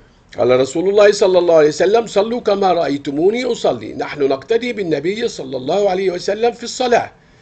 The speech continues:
لم نره، ولكن رآه الصحابة، ثم رآه التابعين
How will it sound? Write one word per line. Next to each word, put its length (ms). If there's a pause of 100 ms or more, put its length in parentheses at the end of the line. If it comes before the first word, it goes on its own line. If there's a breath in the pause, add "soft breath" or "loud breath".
(560 soft breath)
لم 200
نره، 300
ولكن 800
رآه 460
الصحابة، 600
ثم 280
رآه 600
التابعين 800